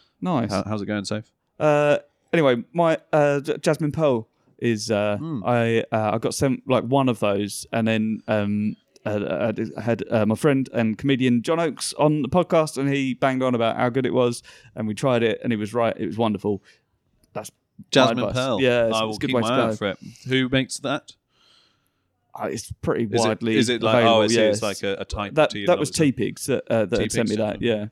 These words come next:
Speaker 2: I'll keep my eye out for it.
Speaker 1: But,
Speaker 2: Nice.
Speaker 1: um, but yeah, different companies make 'em. It seems to be somewhat elusive. That it's not in many places, but it is, it's delightful.
Speaker 2: Hmm.
Speaker 1: Hmm.
Speaker 2: How would you describe it?
Speaker 1: I can't remember. It was
Speaker 2: Fair
Speaker 1: a while
Speaker 2: enough.
Speaker 1: ago.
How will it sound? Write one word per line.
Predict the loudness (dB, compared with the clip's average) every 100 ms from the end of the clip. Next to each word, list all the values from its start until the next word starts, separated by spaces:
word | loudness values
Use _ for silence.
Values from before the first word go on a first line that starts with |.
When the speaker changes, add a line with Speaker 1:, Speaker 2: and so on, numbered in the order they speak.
| -10
Speaker 2:
I'll | -12 -10
keep | -14 -14
my | -12 -10
eye |
out | -12 -14
for | -18
it. | -18 _ -20 0
Speaker 1:
But, | 4 4
Speaker 2:
Nice. | 4 2
Speaker 1:
um, | 2 -2 -2
but | 0 2
yeah, | 2 2 2
different | -2 -4 -6 -10 -10
companies | -6 -4 -4 -2
make | -2 -2
'em. | -4 -6 -10 -2
It | 2
seems | 2 0
to |
be | -2
somewhat | 0 2 4 4
elusive. | 4 4 0 -6 -4
That | -2 -2
it's | -2
not | -2
in | 0
many | 0 0
places, | 0 -2 -2 -4
but | -2
it | -2
is, | -2 -4
it's | -8 -8 -10 -6
delightful. | -6 -4 -6 -10 -12
Speaker 2:
Hmm. | -16 -10 -10 -10
Speaker 1:
Hmm. | -6 -2 0 -2 -6
Speaker 2:
How | -8
would | -8 -8
you |
describe | -10 -12 -6 -6 -4
it? | -6 -8 -14 _ _ _
Speaker 1:
I | -16 -10
can't | -4
remember. | 0 2 2 -2 -6 -10
It | -4
was |
Speaker 2:
Fair | 0
Speaker 1:
a |
while | 4 4
Speaker 2:
enough. | 4 4
Speaker 1:
ago. | 2